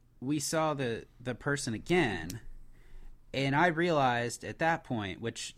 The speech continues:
they had kinda indicated, but I wasn't sure about, but then I really saw it and heard, the, the guy had walked in off of the street and gotten a beverage.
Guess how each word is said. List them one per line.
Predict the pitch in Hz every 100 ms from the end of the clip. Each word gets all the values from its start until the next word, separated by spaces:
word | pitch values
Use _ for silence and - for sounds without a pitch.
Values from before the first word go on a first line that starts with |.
| -
they | 131
had | 135 -
kinda | 135 120
indicated, | 110 113 - 117 107 107
but | 110
I | 117
wasn't | 117 113 -
sure | 120
about, | 107 98 -
but | -
then | 120 110 - -
I |
really | 127 156 -
saw | - 120 -
it |
and | 110
heard, | 131 - - - - _ _ -
the, | 123 143 - -
the | 131
guy | 185 214 277
had | 240 127 - - _ _ 131
walked | 123 143 165 -
in | 147 131
off | - 127 -
of | 90 -
the | -
street | - - 143 - - - _ _ - _ - - - _ _ _ _ _ -
and | 117 113 104 -
gotten | 135 120 - 117 107 92 _
a | 107
beverage. | - 139 - - - - -